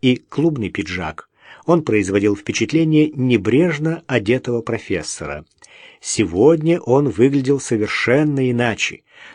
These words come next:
На нём был явно дорогой тёмно-синий костюм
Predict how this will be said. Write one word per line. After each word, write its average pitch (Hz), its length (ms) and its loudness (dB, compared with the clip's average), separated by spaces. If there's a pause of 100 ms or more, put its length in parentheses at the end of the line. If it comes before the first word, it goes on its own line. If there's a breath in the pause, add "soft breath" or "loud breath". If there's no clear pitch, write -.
На 113 120 0
нём 127 260 4
был 135 180 6
явно 139 640 -2 (220 soft breath)
дорогой 117 760 2 (120)
тёмно-синий 127 840 0
костюм 156 680 0